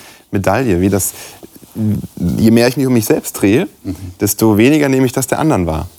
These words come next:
Speaker 1: Also das eine nimmt zu, das andere nimmt ab.
Speaker 2: Mhm.
Speaker 1: Und, ähm, ich glaube, eine gute Übung wäre es, wenn man mal seine eigenen Probleme vielleicht ein bisschen weniger betrachtet und mal schaut, wo liegen, wo sind denn die anderen?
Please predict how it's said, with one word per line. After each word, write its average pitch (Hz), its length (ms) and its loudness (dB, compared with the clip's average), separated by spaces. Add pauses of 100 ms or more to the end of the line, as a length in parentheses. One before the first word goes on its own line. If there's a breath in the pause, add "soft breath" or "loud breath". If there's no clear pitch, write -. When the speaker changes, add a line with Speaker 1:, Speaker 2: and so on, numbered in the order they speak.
Speaker 1:
Also 92 200 -8
das 95 120 -6
eine 110 200 2
nimmt 117 180 2
zu, 143 140 2
das 123 120 0
andere 120 280 -2
nimmt 107 180 2
ab. - 220 -6 (360 soft breath)
Speaker 2:
Mhm. 87 160 -14
Speaker 1:
Und, 104 380 -2
ähm, 104 320 0
ich 95 80 -8
glaube, 104 180 -2
eine 98 120 0
gute 117 320 0
Übung 117 360 0
wäre 107 220 4
es, - 160 -12
wenn 107 100 0
man 104 400 0
mal 98 240 -2
seine 95 240 0
eigenen 104 240 -2
Probleme 107 380 0
vielleicht 98 280 -6 (460 soft breath)
ein 110 60 -10
bisschen 107 500 2
weniger 120 360 2
betrachtet 131 440 -2
und 120 80 -2
mal 110 120 0
schaut, 110 400 -2 (540)
wo 113 280 -2
liegen, 104 340 -2
wo 104 120 2
sind 104 140 2
denn 98 100 2
die - 120 -2
anderen? 127 300 -2